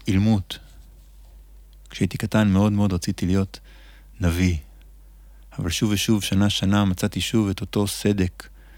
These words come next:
בראי. ומאז כל המילים שאני זורק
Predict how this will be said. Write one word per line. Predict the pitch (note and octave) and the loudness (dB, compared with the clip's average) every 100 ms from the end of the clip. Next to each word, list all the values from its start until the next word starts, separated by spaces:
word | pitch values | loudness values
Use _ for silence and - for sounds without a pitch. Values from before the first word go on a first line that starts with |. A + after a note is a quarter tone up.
| - | -8
בראי. | F2+ E2+ F2+ F#2+ F2+ - - - - - - - - - - - - - | 0 0 2 2 0 -6 -20 -20 -20 -20 -20 -20 -20 -20 -20 -20 -14 -2
ומאז | E2+ F#2 G#2+ F#2+ | 2 4 2 2
כל | - G#2 | 0 2
המילים | F#2+ F2+ G#2 G#2 | 4 4 4 2
שאני | F#2+ F2 | 0 0
זורק | E2 F2 G2 F#2+ - | 0 2 2 0 -10